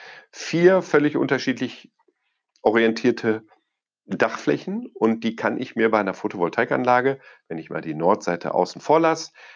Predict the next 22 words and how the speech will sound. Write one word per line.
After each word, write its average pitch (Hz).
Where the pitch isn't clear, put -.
kann 117
ich 123
mir -
alle 110
drei 78
Seiten 76
zunutze 80
machen. -
Man 85
kann 113
fast 160
schon 147
sagen, 131
dass -
eine 95
vernünftig 113
dimensionierte 101
Zeltdachanlage 131
mit 101
drei 92
verschiedenen 98
Orientierungen 143